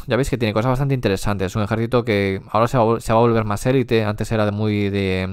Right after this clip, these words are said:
de tirar de hordas, o ti-, hordas y muchas veces, pues, de, más bien tirar de, bueno, sí, hordas de miniaturas, no de mucha calidad, me refiero. No tipo Nighthawk, que te puede ir con muchos, eh, Revenants o Harridans,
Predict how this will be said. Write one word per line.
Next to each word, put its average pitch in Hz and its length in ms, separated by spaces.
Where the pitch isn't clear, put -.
de 135 140
tirar 101 220
de 98 140
hordas, 110 500
o 95 240
ti-, 107 120
hordas 127 460
y 107 60
muchas 107 240
veces, 123 320
pues, - 320
de, 113 220
más 104 220
bien 107 240
tirar 107 380
de, 101 540
bueno, 101 160
sí, 104 160
hordas 110 400
de 117 80
miniaturas, 113 500
no 135 80
de 135 60
mucha 135 240
calidad, 104 400
me 98 100
refiero. 95 460
No 101 400
tipo 101 280
Nighthawk, 107 340
que 101 40
te 101 100
puede 101 140
ir 95 40
con 95 260
muchos, 98 420
eh, 95 320
Revenants 107 440
o 95 100
Harridans, 123 580